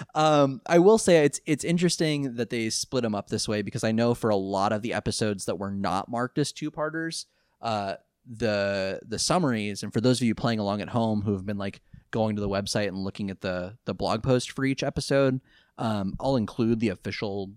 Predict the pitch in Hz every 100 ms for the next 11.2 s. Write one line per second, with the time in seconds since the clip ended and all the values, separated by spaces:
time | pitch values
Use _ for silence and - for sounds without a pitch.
0 | - - 95 110 131 139 147 151 151 165
1 | 160 _ _ _ 123 110 - 214 233 143
2 | 117 110 101 - 117 - 127 - 151 156
3 | 110 101 - 139 156 113 - 131 131 113
4 | 107 123 123 113 104 98 98 _ 107 175
5 | 190 123 101 98 - 104 143 - 120 101
6 | 95 110 110 101 117 107 95 92 95 -
7 | 113 180 110 95 - 113 98 110 101 -
8 | 95 98 92 95 - - - 95 107 160
9 | _ _ _ _ - _ - 113 107 104
10 | _ _ 123 110 202 254 165 131 - 117
11 | 113 -